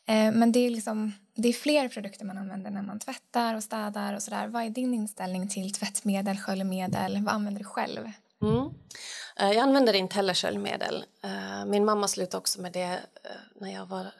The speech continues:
Speaker 2: när jag var liten, för jag fick, eh, nässelutslag och
Speaker 1: Mm.
Speaker 2: hon funderade vad det kunde bero på. Och då slutade hon faktiskt med sköljmedel. Och, så jag har heller aldrig använt,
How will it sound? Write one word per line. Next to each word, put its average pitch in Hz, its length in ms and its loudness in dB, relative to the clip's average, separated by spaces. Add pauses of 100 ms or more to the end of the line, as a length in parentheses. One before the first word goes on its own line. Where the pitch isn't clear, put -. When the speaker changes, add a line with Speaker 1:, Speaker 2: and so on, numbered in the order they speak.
Speaker 2:
när 202 120 -6
jag 208 80 -4
var 202 80 -4
liten, 214 460 -6
för 196 80 -8
jag 196 80 -8
fick, 202 300 -12
eh, 190 180 -4
nässelutslag 214 880 -2
och 226 80 -4
Speaker 1:
Mm. 240 120 -6
Speaker 2:
hon 220 220 -4 (760)
funderade 190 340 2
vad 202 140 -4
det 185 60 -8
kunde 202 220 -6
bero 196 280 -6
på. - 180 -10
Och 110 180 0
då 208 100 -2
slutade 202 360 -2
hon 202 80 -4
faktiskt - 340 -8
med 202 100 -6
sköljmedel. - 680 -8 (540)
Och, 170 200 -16 (720)
så - 160 -4
jag 190 60 0
har 185 140 0
heller 180 320 -2
aldrig 190 240 -8
använt, - 560 -12